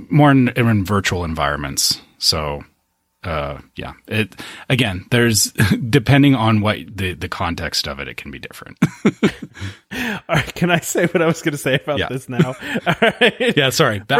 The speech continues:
Speaker 2: First
Speaker 1: to the actual topic. <laughs>
Speaker 2: fir-, well, first of all, I wanna say, like, I don't think he actually, like, came out and said this directly. It's reported that he said this in a meeting.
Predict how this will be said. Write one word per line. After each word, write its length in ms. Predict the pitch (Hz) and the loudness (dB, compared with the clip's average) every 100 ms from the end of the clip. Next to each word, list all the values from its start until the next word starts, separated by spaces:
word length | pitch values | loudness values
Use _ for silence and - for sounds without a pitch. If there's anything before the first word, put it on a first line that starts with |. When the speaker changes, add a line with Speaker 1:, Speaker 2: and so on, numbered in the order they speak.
| 151 | 2
Speaker 2:
First 60 | - | 2
Speaker 1:
to 80 | 123 | 2
the 100 | 110 | 2
actual 300 | 113 - 90 | 2 -2 -6
topic. 480 | - 64 - - | -8 -8 -10 -12
<laughs> 400 | - 151 120 120 | 0 2 2 -2
Speaker 2:
fir-, 260 | 120 269 - 233 | 0 0 0 0
well, 160 | 226 | 2
first 240 | - 277 294 | 2 -2 2
of 60 | |
all, 100 | 247 | 4
I 100 | 196 | 4
wanna 180 | 185 185 | 2 0
say, 200 | 190 180 | 2 0
like, 220 | 156 170 - | 0 -4 0
I 120 | 185 | 2
don't 240 | 240 240 | 2 0
think 200 | - 214 | -2 -2
he 180 | - 170 | 2 4
actually, 280 | 160 - 156 | 4 4 2
like, 200 | 139 131 | 4 2
came 180 | 147 135 | 0 2
out 180 | 131 117 | 0 0
and 120 | 120 | -2
said 180 | 147 127 | 0 0
this 140 | 120 | -2
directly. 500 | - 131 135 - 113 | 0 2 2 0 -4
It's 200 | 165 - | -2 -2
reported 760 | 151 - 214 208 151 131 117 131 - | -4 -2 2 4 4 2 0 -6 -2
that 200 | 127 117 | -2 -2
he 140 | 147 | -4
said 280 | - 151 131 | 2 2 4
this 220 | 135 135 | 0 0
in 100 | 123 | -2
a 60 | 117 | 0
meeting. 480 | 131 120 104 95 | -2 -2 -6 -10